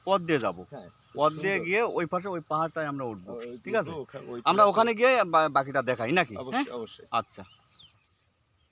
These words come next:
Speaker 2: হ্যাঁ, আমরা এখন চলে এসেছি এই যে টিলার ধারে, দেখতে পাচ্ছেন উপরে ওনারা চায়ের পাতা তুলছে। হ্যাঁ, আমরা ওনাদের কাছাকাছি আসছি, চেষ্টা করব আপনাদেরকে আরও ওনাদেরকে কাছাকাছি দেখানোর।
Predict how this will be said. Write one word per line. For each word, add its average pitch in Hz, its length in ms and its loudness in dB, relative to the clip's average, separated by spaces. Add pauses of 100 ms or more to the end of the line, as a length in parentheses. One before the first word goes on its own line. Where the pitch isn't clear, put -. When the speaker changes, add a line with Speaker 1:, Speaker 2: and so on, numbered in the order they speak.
(1000)
Speaker 2:
হ্যাঁ, 107 200 -8 (200)
আমরা 110 300 -8
এখন 127 240 -10 (180)
চলে 120 260 -10
এসেছি 139 600 -10 (360)
এই 107 100 -10
যে 110 100 -10
টিলার 117 400 -8
ধারে, 117 340 -8
দেখতে 110 300 -12
পাচ্ছেন 123 320 -12
উপরে 120 420 -8 (360)
ওনারা 110 420 -8 (180)
চায়ের 107 420 -8
পাতা 107 260 -10
তুলছে। 113 500 -14 (440)
হ্যাঁ, 135 160 -14
আমরা 107 320 -8
ওনাদের 104 360 -10 (220)
কাছাকাছি 107 480 -12
আসছি, 104 280 -14 (420)
চেষ্টা 131 260 -12
করব 113 300 -12
আপনাদেরকে 110 520 -12
আরও 113 300 -10
ওনাদেরকে 107 420 -16
কাছাকাছি 104 480 -16
দেখানোর। 123 460 -12